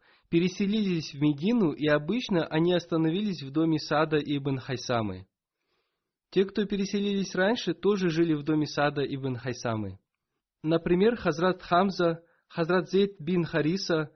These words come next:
Хазрат Абу Капша – освобождённый раб посланника Аллаха, мир и благословение Аллаха да пребывает с ним,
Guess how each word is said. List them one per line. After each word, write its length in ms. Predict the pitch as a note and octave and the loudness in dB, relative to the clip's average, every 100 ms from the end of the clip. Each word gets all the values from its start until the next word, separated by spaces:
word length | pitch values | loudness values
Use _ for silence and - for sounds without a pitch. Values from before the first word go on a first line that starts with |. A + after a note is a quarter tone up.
| _ _ | _ _
Хазрат 400 | - D#3+ E3 F#3 | -6 -2 0 0
Абу 300 | D#3+ D#3 D#3+ | 0 -2 -4
Капша – 640 | - - D#3+ F3 - D#3 D3+ _ _ _ | -4 0 2 0 -2 0 -2 _ _ _
освобождённый 720 | - D3 F3 E3+ D#3+ F#3+ F#3+ | -8 -4 0 0 2 4 4
раб 220 | E3 F3 E3+ | 4 4 2
посланника 580 | D#3+ - F3 E3 E3 | 0 2 2 2 0
Аллаха, 380 | C#3+ D3+ G#3 G#3 | 0 2 0 0
мир 180 | E3 D#3 | 0 0
и 20 | |
благословение 480 | D3 D3 - D3 C#3 | -2 -4 -2 -2 -2
Аллаха 280 | C#3 C3 C3 | -2 -4 -4
да 100 | C3 | -6
пребывает 360 | C3+ B2+ B2 | -4 -2 -2
с 100 | A#2+ | -2
ним, 260 | C#3+ F3 G3 | -2 0 -2